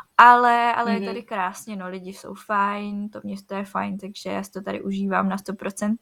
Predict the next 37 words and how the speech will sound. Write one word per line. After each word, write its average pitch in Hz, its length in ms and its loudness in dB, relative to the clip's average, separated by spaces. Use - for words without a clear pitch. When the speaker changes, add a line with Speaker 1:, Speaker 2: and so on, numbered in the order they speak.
Speaker 1:
<laughs> 214 440 -2
Speaker 2:
Ale 220 140 0
vidím 226 280 -4
za 233 120 -2
tebou 233 260 -4
radiátor, 220 580 2
tak 202 200 -6
to 208 100 -10
jsi 214 160 -8
šťastný 214 460 -6
člověk, 202 340 -4
protože 196 340 -6
tady 202 240 -4
je 208 120 0
zima 202 260 -2
jako 208 180 -6
blázen 202 400 0
a 202 80 -2
tady 208 260 -4
vlastně 202 380 -4
to 185 100 -6
jako 196 280 -4
radiátorama 196 600 0
netopí, 185 380 -6
takže - 160 -10
Speaker 1:
No 277 80 8
my 302 80 10
ho 330 80 12
máme, 330 400 10
ale 240 220 4
já 254 100 6
Speaker 2:
tady 269 180 2
Speaker 1:
jsem 269 80 8
Speaker 2:
je 262 60 0
Speaker 1:
zatím 277 120 -4
Speaker 2:
jako 269 120 -6
fakt - 20 -8